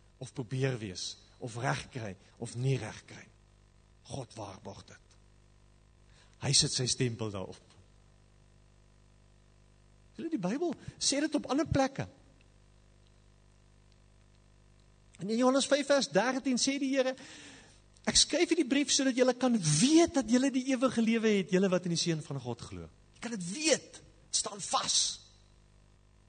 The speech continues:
En, en dan verduidelik Johannes dit verder hoe dit werk. Hy sê, "Hierdie mense het wit klere aangetree." Skoon gewas is.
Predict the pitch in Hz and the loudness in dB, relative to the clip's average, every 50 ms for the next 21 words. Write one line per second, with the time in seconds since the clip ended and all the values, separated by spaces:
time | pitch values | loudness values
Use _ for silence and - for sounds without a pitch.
0 | - _ - _ - - _ - - - - _ - - - 208 240 214 - - | -20 _ -20 _ -20 -20 _ -20 -20 -20 -20 _ -20 -18 -14 -12 -10 -4 2 4
1 | 302 269 - - 208 - 294 294 285 240 285 247 247 262 302 311 320 - 302 262 | 4 4 4 0 4 6 8 10 10 8 8 8 8 8 8 8 6 6 8 8
2 | 254 277 294 302 285 - 277 220 - - 320 311 320 330 320 285 285 277 254 208 | 8 10 8 8 6 6 2 -2 2 4 6 6 8 8 6 6 6 4 4 4
3 | 196 233 233 240 240 214 - 240 247 233 - 311 311 311 302 302 - - - - | 4 6 6 6 6 6 6 6 6 6 6 6 4 4 4 2 0 -2 -10 -10
4 | - - 240 262 294 302 330 320 294 277 277 285 320 330 339 330 - - 320 311 | 2 6 8 8 10 10 10 8 10 10 8 8 8 8 8 8 8 8 8 8
5 | 262 - 226 - 254 247 185 180 156 277 330 - - - - 294 294 294 311 311 | 6 4 0 2 2 2 4 6 8 8 6 6 2 -2 2 4 4 4 4 4
6 | 285 294 277 247 269 262 233 202 208 196 151 123 104 - - - - - - - | 4 4 6 6 4 4 4 4 4 4 4 4 2 -2 -6 -20 -20 -20 -20 -20
7 | - - - - - - - - - - - - - - - - - - - 50 | -20 -20 -20 -20 -20 -20 -20 -20 -20 -20 -20 -20 -20 -20 -20 -20 -20 -20 -20 -20
8 | 50 50 50 50 50 50 - - 50 50 50 50 - 50 - - - - _ _ | -20 -20 -20 -20 -20 -20 -20 -20 -20 -20 -20 _ -20 -20 -20 -20 -20 -20 _ _
9 | - - _ - _ - - - - - - 311 330 349 339 - - 277 262 214 | -20 -20 _ -20 _ -4 0 0 0 0 6 8 8 8 8 8 4 4 4 4
10 | 208 196 185 - - 120 - - - | 6 6 6 2 2 0 -4 -6 -8